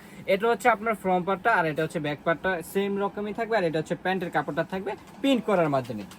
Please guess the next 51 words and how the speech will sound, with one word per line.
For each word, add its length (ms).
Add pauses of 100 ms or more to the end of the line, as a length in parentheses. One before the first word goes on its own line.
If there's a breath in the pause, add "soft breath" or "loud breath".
আর 220
বাজেটটা 440
কিন্তু 240 (160)
হচ্ছে 240
একবারে 320
স্টুডেন্ট 380
বাজেট, 300
মাত্র 560
ছয়শো 420
পঞ্চাশ 260
টাকা। 280 (280 loud breath)
আর 180
দোপাট্টাটা 500
দেখিয়ে 320
দিই 120
আপনাদেরকে, 400
দেখেন 280
একটু, 220 (400 loud breath)
বিশাল 300
বড় 180
একটা 160
দোপাট্টা, 380
নামাজি 400
দোপাট্টা 380
পেয়ে 180
যাবেন। 220
কাপড়ের 420
কোয়ালিটি 240
একবারে 340
প্রিমিয়াম 400
কোয়ালিটির 320 (100)
সফটের 340
ভিতরে। 260 (320 loud breath)
তো 60
ভিডিও 300
যেহেতু 240
লং 220
হয়ে 140
যাবে, 140
আমি 140
বাকি 300
তিনটা 240
কালার 220
আপনাদেরকে 360
আমি 120
দেখিয়ে 280
দিই। 80
এটা 160
চারটা 260
কালার 220
হবে, 180